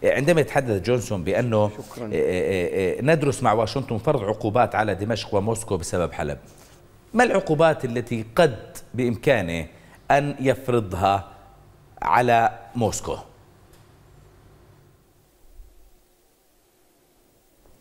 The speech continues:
Speaker 2: تحياتي سيدي لك ولمشاهدي قناتكم الكرام.
Speaker 1: أهلًا بك.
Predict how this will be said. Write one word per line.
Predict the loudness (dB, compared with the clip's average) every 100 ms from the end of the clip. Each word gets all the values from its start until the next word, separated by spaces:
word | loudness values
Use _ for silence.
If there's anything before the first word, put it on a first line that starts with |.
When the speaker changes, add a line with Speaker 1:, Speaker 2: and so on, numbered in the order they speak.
| -20 -20 _
Speaker 2:
تحياتي | 0 8 10 10 6
سيدي | 2 4 4 4 2 2 0
لك | -2 0
ولمشاهدي | 2 4 2 0 -4 -4 -4 -4 -6
قناتكم | -4 -4 -4 -8 -10 -10 -10
الكرام. | -10 -16 -18 _ _ _ _ _ -8
Speaker 1:
أهلًا |
بك. | -8